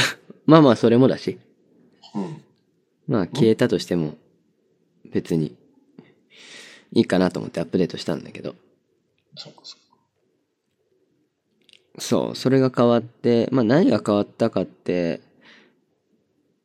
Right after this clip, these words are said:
Speaker 1: 本当にシステム的な部分が変わったから、
Speaker 2: うん。
Speaker 1: あまり表に影響するところはそんなない。
Speaker 2: うん。
Speaker 1: まあ、セキュリティ的に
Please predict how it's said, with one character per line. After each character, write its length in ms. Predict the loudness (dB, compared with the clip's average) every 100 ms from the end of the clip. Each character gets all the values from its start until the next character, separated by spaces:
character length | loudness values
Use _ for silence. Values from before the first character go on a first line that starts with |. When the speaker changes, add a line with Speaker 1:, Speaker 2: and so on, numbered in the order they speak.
| _ -6
Speaker 1:
本 120 | 0 4
当 100 | 4
に 80 |
シ 160 | 4 -2
ス 80 | 0
テ 60 |
ム 100 | 2
的 180 | 2 0
な 240 | 0 0 -4 _ _ _ _ _
部 100 | -2
分 220 | 0 -2
が 120 | -2 -4
変 80 | -4
わ 80 | -4
っ 40 |
た 200 | -6 -8
か 120 | -6
ら、 500 | -6 -4 -4 -4 -8 -12 _ _ _ _ -6
Speaker 2:
う 80 |
ん。 240 | -6 -6 -12 -10
Speaker 1:
あ 80 | 0
ま 120 | 2
り 160 | 4 2
表 380 | 2 -2 2 2
に 280 | 2 -2 -10 _
影 120 | -2
響 120 | -2
す 120 | -4 -4
る 80 |
と 120 | -6 -6
こ 80 |
ろ 20 | -6
は 40 |
そ 140 | -4
ん 60 | -4
な 80 | -2
な 180 | -4 -4
い。 200 | -8 -12 _ _ _ _ _ _ -20 _ _ _
Speaker 2:
う 60 | -6
ん。 60 |
Speaker 1:
ま 60 | -6
あ、 20 |
セ 140 | -4 0
キ 100 | 2
ュ 20 |
リ 100 | 2
テ 120 | 0
ィ 60 | 0
的 220 | 0 2
に 300 | 2 0